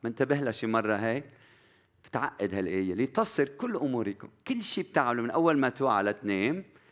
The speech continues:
"لتصر كل أموركم بمحبة." الكل ما فعلتم من ف-، من قول أو فعل، اللي اعملوه باسم ربنا يسوع المسيح، رب المحبة.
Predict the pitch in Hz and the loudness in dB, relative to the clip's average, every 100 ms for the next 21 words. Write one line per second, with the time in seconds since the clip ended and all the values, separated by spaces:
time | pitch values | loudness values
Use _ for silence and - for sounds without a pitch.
0 | - 143 208 196 160 127 214 240 220 180 | -4 0 4 4 2 2 4 4 4 4
1 | 160 139 135 151 214 - _ _ _ - | 6 4 4 2 2 -8 _ _ _ -2
2 | 143 151 147 165 127 101 92 _ _ _ | 0 2 2 0 -2 -6 -14 _ _ _
3 | - - 151 - 285 294 254 214 190 151 | -14 0 0 4 6 8 8 8 6 6
4 | 151 135 110 104 127 123 117 - 165 135 | 4 2 -2 2 2 2 -2 -8 0 2
5 | 135 127 123 117 - 196 208 175 151 123 | 4 4 2 2 6 8 8 6 4 2
6 | 139 135 123 - 185 131 135 190 202 - | 4 4 4 6 6 8 6 4 0 -14
7 | _ _ _ _ _ - 156 165 143 156 | _ _ _ _ _ 2 6 8 8 6
8 | 165 208 220 240 - - _ 113 165 240 | 8 10 10 6 0 -20 _ 4 6 8
9 | - - 143 147 202 135 135 135 151 147 | 6 2 6 8 8 6 4 6 6 6
10 | 196 202 185 185 - 190 139 175 175 180 | 6 6 6 4 4 2 6 4 6 4
11 | 170 147 151 110 92 | 4 4 4 2 -10